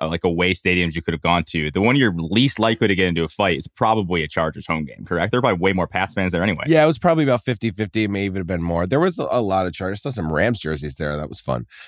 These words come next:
Speaker 2: But I guess my, my thing was I hadn't been to a Pats game, and the, I've never even been to a Pats home game. But the last time I went to a Pats game was they beat the shit out of the Jets, like, almost ten years ago, maybe, like, eight years ago now.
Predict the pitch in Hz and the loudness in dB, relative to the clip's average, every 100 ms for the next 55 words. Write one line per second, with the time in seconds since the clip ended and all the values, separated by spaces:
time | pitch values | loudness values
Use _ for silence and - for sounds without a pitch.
0 | - - 78 98 95 - _ _ _ - | -18 -6 2 2 2 -2 _ _ _ -2
1 | 113 101 76 - 131 139 139 156 139 139 | -2 -2 -6 0 2 2 0 0 2 0
2 | 156 185 151 127 110 104 127 135 120 98 | 0 2 2 2 2 2 4 2 2 2
3 | 107 107 - 104 95 76 82 95 92 - | 0 0 0 0 0 -2 0 0 0 -2
4 | 85 78 76 71 90 90 - 98 117 127 | -2 -2 -4 -4 -2 -2 0 0 0 0
5 | 107 87 101 87 78 90 85 92 95 78 | 0 0 -2 -2 -2 -2 -2 -4 -4 -4
6 | 69 73 _ _ _ - 82 98 110 127 | -6 -10 _ _ _ -4 0 2 2 2
7 | 113 104 98 104 87 98 92 95 90 85 | 0 0 -2 -4 -2 -2 -2 -4 -4 -2
8 | 85 76 90 73 95 90 101 95 80 69 | -4 -2 0 2 0 0 2 2 2 0
9 | 82 90 - 78 - _ _ - 98 85 | 0 0 0 -4 -4 _ _ -4 -2 -2
10 | - 85 80 87 78 69 67 85 90 73 | -2 -2 0 0 -2 -4 -2 0 0 0
11 | 82 65 85 76 73 71 71 67 | -2 0 0 0 -2 0 2 0